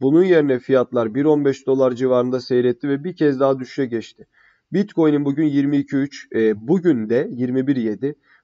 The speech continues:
dolar altında devam eden kapanışlarını da hesaba katarsak, kral kripto para biriminin yirmi bir üç dolara kadar düştüğü senaryoda Matic Coin daha fazla düşebilir.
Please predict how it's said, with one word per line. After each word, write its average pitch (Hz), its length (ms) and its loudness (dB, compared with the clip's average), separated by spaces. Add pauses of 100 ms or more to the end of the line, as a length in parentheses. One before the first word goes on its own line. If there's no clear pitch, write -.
(100)
dolar 156 460 2
altında 127 600 -2
devam 127 340 2
eden 110 340 -2 (300)
kapanışlarını 135 680 0
da 117 60 2
hesaba 120 400 0
katarsak, 127 640 -4 (260)
kral 170 280 4
kripto 165 380 0
para 120 260 0
biriminin 123 420 -2
yirmi 123 300 -4
bir 175 80 -4
üç - 260 -6
dolara 117 300 0
kadar 104 400 -10
düştüğü 139 560 -2
senaryoda 143 520 -2
Matic 143 380 -2
Coin 113 220 -2
daha 123 160 0
fazla 113 420 -4 (920)
düşebilir. 123 540 -6